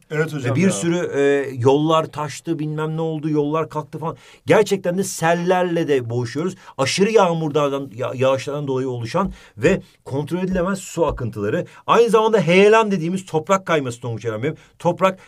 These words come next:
Speaker 2: bir yerden bir yere yağmurun etkisiyle veya işte kendi kendine oradaki, e, ağaç, burada mesela heyelanlara ölmek için taraçalama yapılıyor ve ağaçlandırma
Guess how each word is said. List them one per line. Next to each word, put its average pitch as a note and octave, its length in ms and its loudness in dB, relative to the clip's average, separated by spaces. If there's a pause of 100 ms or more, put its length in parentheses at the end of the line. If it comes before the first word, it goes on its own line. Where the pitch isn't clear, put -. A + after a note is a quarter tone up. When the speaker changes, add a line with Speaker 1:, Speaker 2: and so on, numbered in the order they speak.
Speaker 2:
bir A#2+ 100 -2
yerden F3+ 400 4
bir F3+ 100 -2
yere D#3+ 140 4
yağmurun D3+ 600 2
etkisiyle B2 680 -4
veya D#3+ 280 4
işte E3 280 -2 (280)
kendi E3 340 -2
kendine D3+ 520 0 (160)
oradaki, C3+ 420 -2 (220)
e, C3 180 0
ağaç, C#3 520 -2 (160)
burada A2 340 -6
mesela E3+ 300 -2
heyelanlara F3 540 2
ölmek F3+ 220 0
için E3 180 -10
taraçalama D3+ 560 -4
yapılıyor F#3+ 460 0 (200)
ve F#3+ 220 4 (340)
ağaçlandırma F3 1080 0